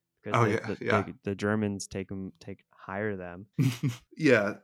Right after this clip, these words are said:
Speaker 2: it, it definitely has problematic tendencies that were emblematic of that era of filmmaking.
Speaker 1: And it's so religious, too. That was so annoying. Sorry.
Speaker 2: Yeah.
Speaker 1: Religious in a way that's just, "Oh,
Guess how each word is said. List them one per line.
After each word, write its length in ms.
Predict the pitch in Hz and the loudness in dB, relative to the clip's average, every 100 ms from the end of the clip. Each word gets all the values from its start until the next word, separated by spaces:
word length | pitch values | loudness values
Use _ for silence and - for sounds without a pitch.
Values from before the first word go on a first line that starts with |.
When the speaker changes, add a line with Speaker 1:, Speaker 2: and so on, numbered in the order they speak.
| 147 | -2
Speaker 2:
it, 200 | 143 147 | 0 0
it 140 | 139 | 4
definitely 600 | 151 147 156 143 147 135 | 4 4 0 0 2 2
has 680 | - 123 120 110 107 - - | 0 2 4 4 0 -6 -8
problematic 720 | - 135 120 120 110 110 101 - | -2 0 2 0 0 -2 -4 -10
tendencies 800 | 113 107 101 101 101 98 98 - | -6 -4 -4 -2 0 0 -2 2
that 160 | 101 | 2
were 360 | 101 101 101 104 - _ | 4 2 0 -2 -8 _
emblematic 560 | 127 117 110 104 98 98 | 0 2 2 2 2 2
of 120 | 98 | -2
that 240 | 101 98 - - | 0 -2 -4 -6
era 260 | 98 98 | -4 -4
of 180 | 95 101 | -6 -8
filmmaking. 680 | - 98 95 101 101 101 113 _ - - | -6 -6 -4 -6 -6 -8 -10 _ -20 -14
Speaker 1:
And 180 | 170 175 | -8 -8
it's 140 | - | -6
so 220 | - 180 175 | -4 -2 -2
religious, 800 | 165 147 160 175 165 147 - - | -4 -4 -4 -4 -2 -4 -4 -12
too. 420 | - 170 165 135 | -8 -4 -4 -4
That 120 | 127 | -6
was 200 | 147 151 | -6 -4
so 340 | - 143 123 127 | -4 -4 -8 -12
annoying. 520 | 95 95 - - - _ _ _ | -12 -14 -14 -16 -20 _ _ _
Sorry. 480 | - 117 107 76 - _ _ _ - | -6 -4 -4 -8 -16 _ _ _ -6
Speaker 2:
Yeah. 300 | 123 101 113 _ _ _ | -4 -4 -10 _ _ _
Speaker 1:
Religious 520 | 143 147 151 151 - | -6 -4 -2 -4 -6
in 80 | 139 | -4
a 60 | 123 | -2
way 180 | 120 | 0
that's 160 | 123 113 | -2 -4
just, 280 | - - - | -6 -8 -6
"Oh, 400 | 214 202 165 - | -4 -4 -4 -8